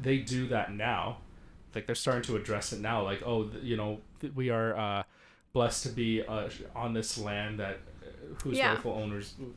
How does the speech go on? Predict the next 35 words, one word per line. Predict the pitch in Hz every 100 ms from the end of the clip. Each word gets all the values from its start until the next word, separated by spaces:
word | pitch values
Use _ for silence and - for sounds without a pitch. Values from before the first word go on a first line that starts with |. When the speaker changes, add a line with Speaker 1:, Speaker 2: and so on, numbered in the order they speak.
| -
Speaker 1:
I | 110 113
forget. | 131 107 98
She | - 120
can | -
Speaker 2:
Yeah. | -
Speaker 1:
actually | 127 120 135 107
recite | - 104 101
it | 92 -
from | 120
Speaker 2:
Yeah. | 233 101
Speaker 1:
memory, | 98 92 107
which | 285
is | 277
Speaker 2:
Mm-hmm. | 247
Speaker 1:
great. | - 95 87 - - - - - -
But | 131 131
they're | 135
only | 160
doing | 143 131 127
that | 104 107
now. | 107 110 92 110 - - - - - - - - - _ _ _ _ -
Speaker 2:
Well, | 370 349 - - - - - - - - 202
n-, | 294 285 262 262
no, | 294 285
what | 233
I | 226
mean | 240 254
is, | 247 226
like, | 240 202 - - - - - -
I, | 202 233 -
like, | 208 202
we | 208 226
weren't | 269 285 -
taught | - 208 185 185 - - -
the, | 180 175 170 170 -